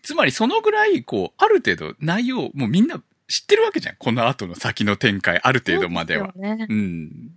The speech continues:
Speaker 1: まあ、原作大ヒットしてますからね、なおさらね。
Speaker 2: はい。
Speaker 1: でも、こう、改めて見るけれども、その、若干ね、正直ね、正直、一話見た時には、絵はすごいし、内容もすごい勢いもあるんだけれども、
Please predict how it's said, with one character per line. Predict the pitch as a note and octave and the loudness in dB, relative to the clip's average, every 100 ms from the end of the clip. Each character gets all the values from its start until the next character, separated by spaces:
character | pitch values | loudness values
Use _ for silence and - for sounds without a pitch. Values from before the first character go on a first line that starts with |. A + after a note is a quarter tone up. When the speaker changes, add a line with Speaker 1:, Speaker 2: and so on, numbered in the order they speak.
| - | -8
Speaker 1:
ま | G2 | -4
あ、 | |
原 | G2 F#2+ | 0 0
作 | G#2 G2 F#2+ - | -2 -4 -8 -10
大 | A#2 G#2+ | -4 -2
ヒ | A2+ | 0
ッ | F#3+ | -2
ト | |
し | - | -2
て | A2 | 2
ま | B2+ | 0
す | - | 0
か | - | -8
ら | - | -8
ね、 | G#2 | -6
な | E2 | -6
お | F2 | -4
さ | F2+ | -6
ら | E2+ | -6
ね。 | F#2+ G#2 | -8 -8
Speaker 2:
は | - A#2 | -8 -10
い。 | - - - - _ _ _ _ - | -12 -20 -20 -20 _ _ _ _ -4
Speaker 1:
で | G#3+ C#4+ | 0 2
も、 | G#2+ G2+ D#2+ - _ | 0 -2 -6 -14 _
こ | G2+ F2+ E2 E2 F#2 - | -6 -6 -6 -10 -14 -20
う、 | _ _ _ _ | _ _ _ _
改 | - B3+ D#4 D4+ E4 | -2 0 0 2 4
め | D4+ C3 | 4 2
て | F2+ | 0
見 | G2 B2+ | -2 -4
る | F2+ | -6
け | E2+ | -8
れ | D#2+ | -10
ど | E2+ | -12
も、 | E2 E2 D#2+ _ _ _ _ | -14 -14 -14 _ _ _ _
そ | - A2 | -6 -4
の、 | F#2 - C3+ | -4 -8 0
若 | G2+ - A#3 | 0 2 -4
干 | |
ね、 | A3+ | -2
正 | - G#3+ | -2 -2
直 | B3 B3+ F#3 | -6 -6 -4
ね、 | |
正 | F#3 A3+ C4+ | -4 -4 -6
直、 | C4 - B3+ D#3+ _ _ | -12 -10 -10 -10 _ _
一 | D#3+ - B3 | -2 0 2
話 | D#3+ | 0
見 | F#3 | -2
た | F3 | -4
時 | C#3 - C3 | -6 -8 -4
に | C#3 | -2
は、 | D#3 G2 - - _ _ _ _ _ _ | -2 -6 -10 -20 _ _ _ _ _ _
絵 | F#3+ C#4 | 2 4
は | C#4+ C3+ | 2 -2
す | - C3+ | -4 -4
ご | G#3 G#3 | -2 0
い | C#3+ | 0
し、 | B2 | -2
内 | A#2+ F3 | 0 0
容 | G#3+ A3+ | 0 -2
も | A3 | -2
す | G3+ | -4
ご | G3 A3+ | -4 -2
い | G#3 | -4
勢 | - A3+ | -4 -2
い | A#3 | -2
も | D3 | -2
あ | D#3 | -2
る | F3 | -2
ん | |
だ | A2+ G2+ | -4 -6
け | |
れ | F2 | -8
ど | F2 | -8
も、 | F#2 G#2 G2+ | -6 -4 -4